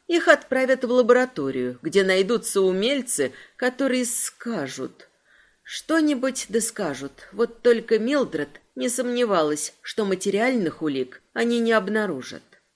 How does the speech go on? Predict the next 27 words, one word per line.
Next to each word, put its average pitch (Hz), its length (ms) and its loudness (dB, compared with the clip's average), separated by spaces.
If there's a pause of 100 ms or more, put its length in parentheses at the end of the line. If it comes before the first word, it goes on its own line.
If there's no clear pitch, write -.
(160)
Сами 220 400 2
куклы 220 560 -2 (200)
старые, 151 760 -2 (180)
а 170 140 -2
тот, 226 240 2
кто - 240 -4
их 196 180 0
сделал, 160 640 -2 (160)
мёртв. - 800 -2 (480)
Розы — 285 560 2 (300)
весьма 320 480 0
сомнительное 277 800 2
доказательство 180 840 0
вины, 165 380 -2 (180)
даже 240 300 0
если 226 380 0
их 262 220 -2
и 247 60 2
вправду 247 540 0
может 214 320 0
взять 240 340 0
лишь 226 340 -4
Эшби, 135 540 -4 (240)
и 233 100 -4
это 339 280 0
подтвердят 233 840 0
эксперты. 117 760 -6